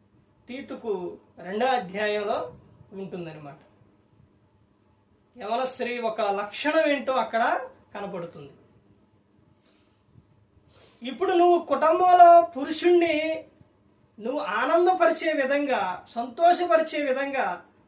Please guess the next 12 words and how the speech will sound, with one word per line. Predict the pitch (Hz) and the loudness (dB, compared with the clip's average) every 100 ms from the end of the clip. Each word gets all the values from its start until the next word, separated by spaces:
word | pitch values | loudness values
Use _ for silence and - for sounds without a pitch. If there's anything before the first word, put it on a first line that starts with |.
| _ - | _ -12
నువ్వు | 233 254 247 214 | -4 -4 -2 -4
లేకపోతే, | 208 185 247 294 339 320 285 294 262 202 196 220 - _ _ _ - | -4 -4 -4 0 0 2 0 0 -2 -2 -4 -8 -12 _ _ _ -16
ఆ | 185 277 | -10 -8
కుటుంబంలో | 285 254 247 220 208 202 196 175 | -6 -6 -6 -6 -6 -4 -4 -6
ఆనందం, | 165 190 254 262 247 226 208 | -6 -4 -4 -4 -6 -8 -8
సంతోషం | 202 196 214 202 196 | -12 -10 -10 -10 -12
అనేది | 180 180 269 | -12 -12 -14
ఉండదు. | - 165 - _ _ _ - - _ - | -16 -20 -20 _ _ _ -20 -20 _ -12
ఈ | 220 | -2
రోజున | 277 339 339 349 | 2 2 4 2
చాలా | 330 277 262 294 330 339 | 2 -2 0 2 4 4
మంది | 302 285 294 269 214 233 254 | 2 0 -2 0 0 -2 -8